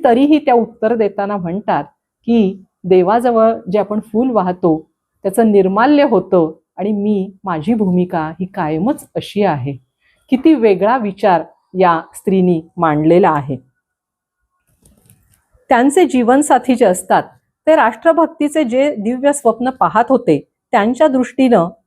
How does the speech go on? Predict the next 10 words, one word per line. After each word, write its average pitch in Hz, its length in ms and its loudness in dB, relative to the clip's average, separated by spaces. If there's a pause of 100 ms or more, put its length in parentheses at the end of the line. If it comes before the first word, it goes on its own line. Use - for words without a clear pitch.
(140)
ते 247 60 2
एक 254 120 -2
वास्तव 202 460 -2
होतं. 160 320 -6 (480)
रात्री 240 400 2
बेरात्री 233 540 2
जपती 202 440 -2
काय, 151 380 -2
झडती 190 520 0
काय, 165 320 0